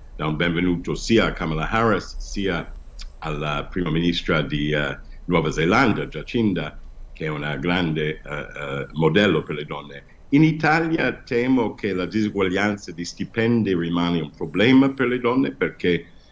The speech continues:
generalmente le donne guadagnano meno stipendio per lo stesso lavoro di un uom-, uomo, e non c'è motivo, è solo un pregiudizio, è una, è una discriminazione ingiusta, e ci vogliono, secondo me, le leggi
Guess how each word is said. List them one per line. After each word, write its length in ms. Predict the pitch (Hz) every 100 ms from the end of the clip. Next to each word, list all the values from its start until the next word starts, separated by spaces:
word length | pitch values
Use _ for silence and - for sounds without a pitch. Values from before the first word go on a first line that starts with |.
| -
generalmente 680 | - 110 113 123 104 101 101
le 160 | 117 110
donne 340 | 92 95 107
guadagnano 720 | 104 101 92 95 98 95 92 -
meno 440 | 87 90 113 127
stipendio 680 | 113 - 95 - 110 123 131
per 100 | 131
lo 100 | 87
stesso 540 | 80 - - 139 135 110
lavoro 500 | 87 87 101 110 127
di 80 | 127
un 160 | 127
uom-, 360 | 143 165 95 78
uomo, 400 | - 151 107 71 - - -
e 80 | -
non 160 | 87 80
c'è 160 | 78
motivo, 600 | 127 82 - 123 104 58 - - -
è 120 | 92
solo 320 | 87 - 104
un 80 | 90
pregiudizio, 840 | 71 90 80 90 113 - - 58 -
è 160 | 85
una, 560 | 82 78 76 76 73 65 - - - - -
è 100 | 78
una 180 | 76 73
discriminazione 880 | 98 - 101 92 85 80 - 90 80
ingiusta, 720 | 76 78 117 113 - 82 -
e 100 | 110
ci 140 | -
vogliono, 540 | 139 104 110 131 139 139
secondo 440 | 135 90 87 101
me, 100 | 110
le 160 | 101 101
leggi 640 | 101 101 98 - 113 131